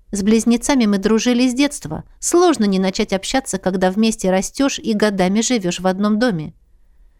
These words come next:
Сестры еще в первый год впустили меня в свой круг – и пусть мы не всегда совпадали во мнениях, все равно поддерживали друг друга. Ссорились?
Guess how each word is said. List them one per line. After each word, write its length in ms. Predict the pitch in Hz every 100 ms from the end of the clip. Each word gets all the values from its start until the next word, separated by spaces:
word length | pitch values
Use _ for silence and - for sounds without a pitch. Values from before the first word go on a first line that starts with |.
| _ _
Сестры 480 | - - 320 - 247
еще 340 | 247 247 - 254
в 80 |
первый 320 | - 294 269 277
год 220 | 294 311
впустили 520 | - 208 - 220 202
меня 280 | 196 190 190
в 60 |
свой 260 | - 196 202
круг – 400 | - 233 196 - - - -
и 100 | -
пусть 320 | 320 233 220 214
мы 140 | 202
не 180 | 196 196
всегда 380 | - 190 175 160
совпадали 560 | 196 - 247 262 277
во 140 | 294 302
мнениях, 500 | 294 208 170 160 -
все 220 | - 196
равно 260 | 185 202
поддерживали 720 | 254 320 294 277 - 180 175 175
друг 220 | 190 185
друга. 360 | 180 156 147 - _ - - - _ _ -
Ссорились? 720 | - - 254 359 285 165 -